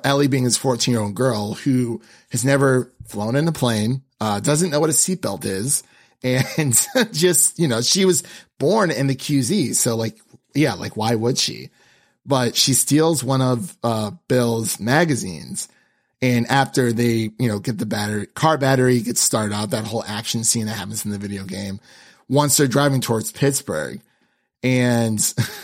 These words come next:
<laughs> Ellie looks at the magazine, he's like, "Holy moly." And she's like, "Oh, like, wh-, why are all these pages stuck together?" And then Joel's like, "Oh, um," <laughs> he's like, "Oh, I'm just messing with you." <laughs> And then she throws the magazine out the window. And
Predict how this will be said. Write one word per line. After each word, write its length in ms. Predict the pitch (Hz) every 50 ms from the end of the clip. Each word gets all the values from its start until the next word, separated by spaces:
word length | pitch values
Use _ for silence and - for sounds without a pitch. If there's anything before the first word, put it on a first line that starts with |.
| 175 -
<laughs> 360 | - - 202 - - _ - -
Ellie 340 | 139 131 131 - - 170 160
looks 460 | 127 120 127 143 160 160 - - 151
at 160 | 135 120 113
the 80 | 120 117
magazine, 580 | 113 117 127 139 139 139 120 113 113 110 123
he's 200 | 131 151 143 - 143
like, 100 | 147 151 - -
"Holy 460 | 302 349 381 349 262 202 190 202 214
moly." 840 | 254 294 330 359 403 453 466 440 370 262 185 151 127 110 101 87 - _ _ _ _ _ _ _ _ _ -
And 80 | 156 -
she's 180 | 185 185 170
like, 120 | 180 175 220
"Oh, 180 | 294 285 185
like, 240 | 123 120 110 107 - _ - _ _ _ _ _ _ _ _ _ _ -
wh-, 180 | 139 160 -
why 160 | - 156 196 240
are 120 | 277 302
all 80 | 285 254
these 200 | 254 240 214 -
pages 320 | - 196 220 202 185 160
stuck 200 | - 185 190 185
together?" 480 | - - 123 120 170 147 101 - - - _ _ _ _ _ _ - -
And 120 | 139 143
then 120 | 143 135
Joel's 260 | 127 143 151 151 135 131
like, 180 | 127 120 120 -
"Oh, 720 | 123 131 113 98 - - - 107 107 107 113 117 113 110 107
um," 120 | 110 113 - -
<laughs> 60 | 170
he's 200 | 160 208 202 196
like, 160 | 208 196 180 180
"Oh, 180 | 247 220 175
I'm 100 | 175 202
just 180 | 208 180 - 175
messing 320 | 180 180 175 - 143 131
with 160 | 113 110 -
you." 200 | 107 95 104 208 - -
<laughs> 60 | - 311 240 -
And 160 | - 277 190 175
then 80 | 180 170
she 200 | - - 180 156
throws 500 | - - _ - 147 147 160 175 175 160
the 80 | 156
magazine 540 | 156 165 175 170 160 139 135 151 156 147 143
out 160 | 143 143 139
the 80 | 143 131
window. 560 | 127 139 151 143 117 101 90 90 90 104 - _ - - - - _ _ _ _ -
And 180 | 151 156 147